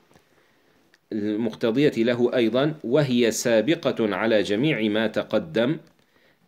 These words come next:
الجهل بطبائع الأحوال في العمران، فإن كل حادث من الحوادث ذاتاً كان أو فعلًا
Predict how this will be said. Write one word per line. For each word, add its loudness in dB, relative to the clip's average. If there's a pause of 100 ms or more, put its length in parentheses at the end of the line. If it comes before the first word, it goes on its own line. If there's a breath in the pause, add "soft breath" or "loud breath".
(100)
الجهل 2
بطبائع 0
الأحوال 0
في -6
العمران، 0 (1200 soft breath)
فإن 0
كل 0
حادث -2
من -2
الحوادث 0
ذاتاً -2
كان -2
أو -4
فعلًا 0